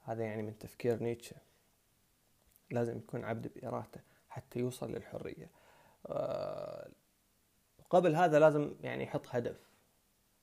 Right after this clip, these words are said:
لازم يحط هدف. كمثال اللي هو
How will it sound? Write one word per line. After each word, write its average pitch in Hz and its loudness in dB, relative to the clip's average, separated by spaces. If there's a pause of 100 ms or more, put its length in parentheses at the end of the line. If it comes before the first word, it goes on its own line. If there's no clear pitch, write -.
لازم 127 2
يحط 107 -10
هدف. - -6 (1160)
كمثال 123 4
اللي 104 -2
هو 113 -2